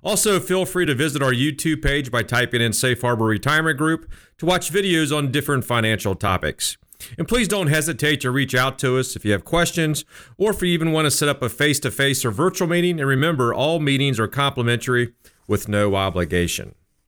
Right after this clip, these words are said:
Well, today we're going to talk about,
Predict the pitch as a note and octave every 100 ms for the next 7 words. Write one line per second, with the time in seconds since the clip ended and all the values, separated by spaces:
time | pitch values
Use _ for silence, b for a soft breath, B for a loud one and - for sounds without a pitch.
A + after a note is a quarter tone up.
0 | _ _ B B B B C#3+ D#3 D3+ -
1 | F3 D3 G#3+ C4+ A#3+ F3+ F#3 F3+ D3+ -
2 | D#3+ F#3 - G#2 G2 F#2 F#2+ -